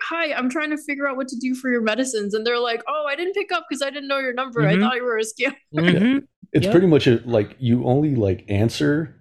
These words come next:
Speaker 3: in the sense of you know that number or you will return a call when someone leaves a voicemail. If not, it's like, "Bitch, text."
Speaker 2: Yep. Bitch, text me. Exactly.
Speaker 1: <sighs> I,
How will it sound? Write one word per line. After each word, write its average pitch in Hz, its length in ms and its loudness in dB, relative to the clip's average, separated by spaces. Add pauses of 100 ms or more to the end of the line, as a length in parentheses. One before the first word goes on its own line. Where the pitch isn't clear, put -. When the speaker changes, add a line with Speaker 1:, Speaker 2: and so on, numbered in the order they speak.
Speaker 3:
in 120 100 4
the 101 80 6
sense 101 300 0
of 92 220 4
you 95 80 0
know 101 200 4
that 131 140 4
number 117 400 2
or 107 220 4
you 107 160 2
will 101 140 2
return 107 360 0
a 104 60 2
call 92 300 2
when 92 80 -2
someone 92 260 0
leaves 92 180 -2
a - 40 -8
voicemail. 92 440 -2
If 101 140 0
not, 104 300 0
it's - 100 -10
like, 90 240 0
"Bitch, 110 320 0
text." - 500 -2 (380)
Speaker 2:
Yep. 135 200 2 (180)
Bitch, 113 220 -2
text 92 240 -6
me. 82 200 -10
Exactly. 90 640 -4
Speaker 1:
<sighs> - 40 -20 (3000)
I, - 160 -10